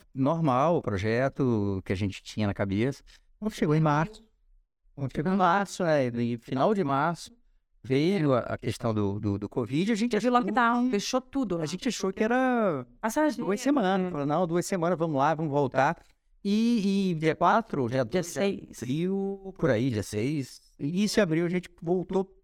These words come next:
Speaker 1: com um avião do governo, porque a gente já tinha
Speaker 2: É.
Speaker 1: perdido todos os
Speaker 2: Porque
Speaker 1: outros.
Speaker 2: fechou, lockdown, não podia
Speaker 1: É,
Speaker 2: mais
Speaker 1: não saía.
Speaker 2: fechado, não podia sair
Speaker 1: A gente
Speaker 2: de
Speaker 1: num país
Speaker 2: casa.
Speaker 1: estranho,
Speaker 2: E a gente
Speaker 1: preso
Speaker 2: veio
Speaker 1: dentro de casa.
Speaker 2: repatriado. A gente veio
Speaker 1: Repatriado.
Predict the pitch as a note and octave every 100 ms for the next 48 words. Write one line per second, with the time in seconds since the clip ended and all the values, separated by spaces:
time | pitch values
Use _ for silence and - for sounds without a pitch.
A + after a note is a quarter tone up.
0 | _ _ F3 G#3+ A3 F#3 F#3 A3 G#3 F#3
1 | E3 C#3 B2+ D#3+ F#3 F3+ F3 D#3+ F3+ -
2 | F#3 G3 F3+ F#3+ C4+ C#4+ - F#3+ G3+ G#3+
3 | F#3+ F3+ F#3 A#3+ A3+ - G3+ F#3+ F#3+ F#3
4 | F3+ - - A3 - C#3 D#3+ A3+ A3+ F#3+
5 | F#3 A3+ A3+ G#3 F#3+ F#3+ D#3+ F3+ - F3
6 | D#3+ B2+ - D3 E3 F#3 G3+ G3+ F#3+ E3+
7 | D#3 D#3+ G3 G#3 G#3+ - _ _ _ _
8 | _ _ - F#3 C#3+ D3 D3+ G#3 G#3 G3+
9 | G#3 A3+ F3+ D#3+ D#3+ E3+ E3 _ _ _
10 | E3+ - F3 F3+ F3+ F3+ F#3 - A#2 C#3+
11 | - F#2 F#2